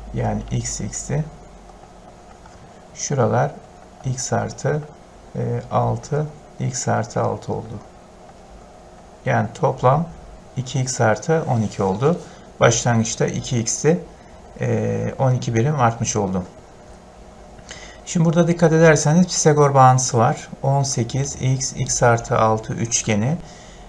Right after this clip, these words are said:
bildiğimiz üçgenlerden biri olabilir mi? Üç, dört, beş üçgeni düşünebilirsiniz. Yani üçün altı katı, dördün altı katı, beşin altı katı, e, olsa olur mu? Dördün altı katı ne yapar? Yirmi dört.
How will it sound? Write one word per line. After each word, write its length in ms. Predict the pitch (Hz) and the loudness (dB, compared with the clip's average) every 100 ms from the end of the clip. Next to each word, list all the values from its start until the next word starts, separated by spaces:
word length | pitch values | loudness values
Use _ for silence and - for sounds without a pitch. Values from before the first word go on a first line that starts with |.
| - - - | -20 -10 -4
bildiğimiz 600 | 117 123 127 131 127 - | 0 2 4 4 2 0
üçgenlerden 680 | - 123 117 113 120 131 127 | -2 0 2 2 2 2 2
biri 160 | 120 | 2
olabilir 520 | 117 120 120 117 117 | 2 2 2 2 0
mi? 260 | 98 123 151 | 0 -2 -2
Üç, 260 | 143 - - | -4 -4 0
dört, 200 | 147 147 | 0 0
beş 220 | 143 - | -4 -4
üçgeni 240 | - 147 | -2 0
düşünebilirsiniz. 1080 | 143 - 151 143 147 143 123 127 156 - - - - - | 0 0 0 2 0 0 0 0 -2 -4 -10 -14 -20 -6
Yani 420 | 127 120 113 131 127 - - - - - | -2 0 0 -2 -6 -14 -20 -20 -12 -6
üçün 400 | 131 - 131 131 | -4 0 0 2
altı 380 | 127 123 - | 4 2 0
katı, 320 | - 113 120 113 | -4 -2 -2 2
dördün 380 | 120 120 127 | 4 4 2
altı 320 | 117 113 113 - | 2 0 -2 -8
katı, 300 | 123 143 123 | -6 -4 -2
beşin 260 | 117 127 | -2 -2
altı 300 | 117 110 - | -2 -2 -4
katı, 400 | - 101 143 147 - - - - - - - - | -6 -2 0 -2 -4 -20 -20 -20 -20 -20 -20 -6
e, 380 | 120 113 110 110 - | -2 0 0 -2 0
olsa 600 | 120 117 - 127 139 156 - - - - - - - 127 | 0 0 0 0 0 0 -6 -20 -20 -20 -20 -20 -10 -4
olur 220 | 123 107 | -2 0
mu? 300 | 104 139 151 - - - - - - - - - - | 0 -2 -4 -10 -20 -20 -20 -20 -20 -20 -20 -16 0
Dördün 280 | 131 127 135 | 2 2 2
altı 260 | 131 - | 2 0
katı 240 | - - 151 | -6 -2 0
ne 40 | |
yapar? 280 | 123 139 151 | 0 0 0
Yirmi 280 | 135 131 107 | 4 4 4
dört. 320 | 98 - | 0 -4